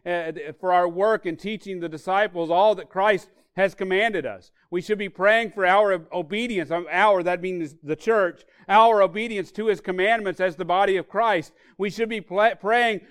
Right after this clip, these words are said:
for our understanding that he is truly with us until the end of the age.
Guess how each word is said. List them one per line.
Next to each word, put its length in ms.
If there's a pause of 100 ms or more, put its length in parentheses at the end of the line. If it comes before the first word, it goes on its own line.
(100)
for 160
our 320
understanding 760
that 180
he 200
is 120
truly 440
with 300
us 220
until 320
the 160
end 120
of 100
the 120
age. 760